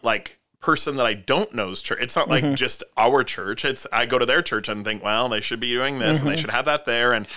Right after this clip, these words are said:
Speaker 1: why isn't there enough paper towels in the restroom? Why didn't anyone?" Th-? I mean, the, the number of, you know, brrrr
Speaker 2: Mm-hmm.
Speaker 1: things that are going through my head.
Speaker 2: Mm-hmm.
Speaker 1: And,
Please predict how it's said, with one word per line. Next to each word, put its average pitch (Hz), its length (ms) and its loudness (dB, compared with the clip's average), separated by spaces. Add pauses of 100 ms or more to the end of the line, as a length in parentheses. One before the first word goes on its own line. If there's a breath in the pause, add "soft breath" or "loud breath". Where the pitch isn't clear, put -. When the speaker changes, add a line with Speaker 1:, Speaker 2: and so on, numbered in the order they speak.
(220 loud breath)
Speaker 1:
why 113 160 0
isn't 139 160 -2
there 147 120 4
enough 139 200 0
paper 131 200 -2
towels 127 340 2
in 135 80 -4
the 135 60 -2
restroom? 117 400 0
Why 101 120 2
didn't 123 120 -2
anyone?" 143 240 -2
Th-? - 140 -4
I 127 40 -2
mean, 123 200 -2 (360 loud breath)
the, 117 380 0
the 117 140 0
number 147 560 2
of, 107 560 0
you 110 80 -2
know, 104 140 -2
brrrr 123 800 -2
Speaker 2:
Mm-hmm. 143 180 -2
Speaker 1:
things 139 260 2
that 117 100 -2
are 104 80 2
going 110 300 -4
through 117 160 -8
my 98 140 -2
head. 156 320 0
Speaker 2:
Mm-hmm. 139 380 -4 (180)
Speaker 1:
And, 143 260 -2